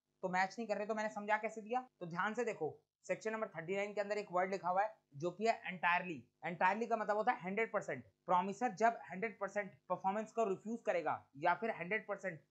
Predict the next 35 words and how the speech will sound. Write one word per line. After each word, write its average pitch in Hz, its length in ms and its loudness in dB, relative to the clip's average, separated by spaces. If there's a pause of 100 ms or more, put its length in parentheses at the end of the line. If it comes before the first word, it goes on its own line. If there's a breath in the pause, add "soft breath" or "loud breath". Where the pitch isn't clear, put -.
(140)
डिसेबल 202 420 2
करेगा, 165 380 0 (160)
तभी 220 200 4
जाके 226 280 6
प्रॉमिसी 202 420 0
के 220 100 0
पास 202 280 4 (140)
ये 170 140 2
दो 202 140 6
ऑप्शन 196 340 4
आते 139 240 -4
हैं। 117 140 -12 (220)
जबकि 190 280 2
हमारे 214 280 4
इस 226 100 -4
एग्जांपल 185 400 -2
के 208 100 -4
अंदर 202 240 -2 (260)
ए 202 180 4
ने 208 140 0 (360)
पार्शियल 185 420 6 (120)
परफॉर्मेंस 202 400 0
तो 247 100 0
कर 226 180 4
दी, 233 220 -6 (100)
ए 185 120 10
ने 220 120 8
फाइव 196 300 4
नाइट्स 196 280 4
के 208 80 2
अंदर 196 140 2
तो 208 120 -4
परफॉर्म 202 340 6
कर 208 140 6
दिया, 226 240 2